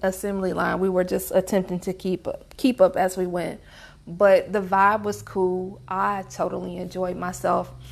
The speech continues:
And that was encouraging me to be able to get out more and have a social life.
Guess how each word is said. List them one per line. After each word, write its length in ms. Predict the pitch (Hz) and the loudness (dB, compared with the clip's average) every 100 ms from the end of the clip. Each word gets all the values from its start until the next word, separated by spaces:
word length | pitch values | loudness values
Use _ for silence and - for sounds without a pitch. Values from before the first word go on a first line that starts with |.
| - - - | -18 -18 -14
And 240 | - 190 185 | -4 -2 2
that 160 | 185 | 2
was 140 | 196 196 | 2 -2
encouraging 760 | 190 185 190 185 190 190 185 | -4 -2 0 2 0 -4 -4
me 200 | 185 190 185 | -2 -4 -4
to 340 | 214 190 185 185 - - 175 160 | -2 -2 -4 -8 -18 -14 -12 -8
be 200 | 190 190 | -2 0
able 180 | 190 190 | 2 0
to 80 | |
get 180 | 180 190 | 2 2
out 200 | 180 175 | 2 2
more 420 | 185 185 180 170 - - - | 2 2 2 0 -10 -20 -8
and 200 | 180 175 | -4 -4
have 220 | 175 170 | -2 -4
a 80 | 175 | -4
social 340 | - 175 - 170 | -4 -4 -4 -4
life. 320 | 165 180 | -4 -6